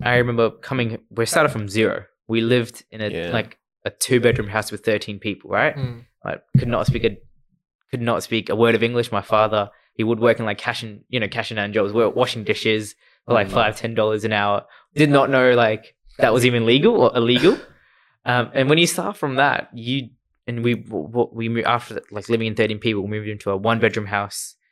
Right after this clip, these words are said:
Speaker 1: uh, like, a renting, obviously, and then we moved to a two-bedroom house, renting, and then
Speaker 2: Mm.
Speaker 1: eventually bought a, bought our place, uh, down in Werribee, which is back then was, you know, dirt cheap, right?
Speaker 3: Yeah.
Speaker 1: <laughs>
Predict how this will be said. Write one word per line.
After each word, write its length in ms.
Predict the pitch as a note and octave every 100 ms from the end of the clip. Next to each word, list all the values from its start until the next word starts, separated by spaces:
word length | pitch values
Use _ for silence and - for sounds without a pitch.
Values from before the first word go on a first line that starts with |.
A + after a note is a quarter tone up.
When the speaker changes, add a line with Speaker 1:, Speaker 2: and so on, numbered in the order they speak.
| _ _ _
Speaker 1:
uh, 60 | G#2
like, 120 | G2+
a 80 | F2+
renting, 340 | G#2+ G#2 -
obviously, 460 | E2+ G2 - G2 G2+
and 140 | G2+
then 140 | F#2+ G2
we 100 | G#2
moved 140 | F#2+
to 100 | -
a 40 | F#2+
two-bedroom 500 | - E3 D3 C#3 C3+
house, 280 | C3 B2+ -
renting, 420 | B2 A#2 B2+ A#2+
and 100 | G#2
then 100 | G2+
Speaker 2:
Mm. 40 | G#2
Speaker 1:
eventually 320 | G#2+ G#2+ G#2+
bought 200 | F#2+ G2+
a, 200 | G2 G2 _ _ -
bought 120 | G2
our 100 | G2+
place, 480 | - F#2+ E2+ - - _ _
uh, 60 | G#2
down 200 | G#2 G2+
in 80 | G2+
Werribee, 300 | G2+ F#2+ F#2+
which 140 | A2
is 160 | A2 -
back 260 | - A2+ -
then 260 | G2 G2+ - _ _ _ _ A2
was, 160 | G#2 A2
you 120 | B2
know, 100 | F#2+
dirt 280 | G#2 B2 G2
cheap, 200 | - A2+
right? 240 | A2+ C3 C#3
Speaker 3:
Yeah. 140 | C3+
Speaker 1:
<laughs> 260 | A#2 C#3